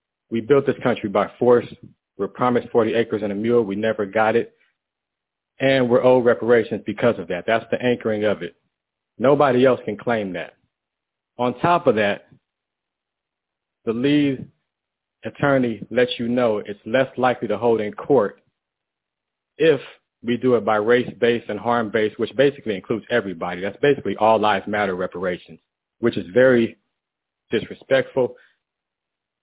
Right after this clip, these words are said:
It's actually despicable, in my opinion, I have to say. Lineage reparations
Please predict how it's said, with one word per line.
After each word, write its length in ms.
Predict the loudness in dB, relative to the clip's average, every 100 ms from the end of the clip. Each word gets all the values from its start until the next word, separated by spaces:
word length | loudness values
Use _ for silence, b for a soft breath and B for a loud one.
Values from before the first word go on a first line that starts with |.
| _ _ _ -6
It's 160 | -4 0
actually 280 | -2 -2
despicable, 540 | -8 -8 -6 -6 -6 -8
in 60 |
my 200 | -8 -10
opinion, 580 | -12 -16 -18 -18 -18 -20 -16
I 100 | -8
have 240 | -4 -4 -6
to 80 | -14
say. 240 | -12 -12 -14 _ _ _ _ _ _ _ _ _ _ -2
Lineage 480 | 2 6 6 4
reparations 720 | 2 2 2 2 2 -2 -10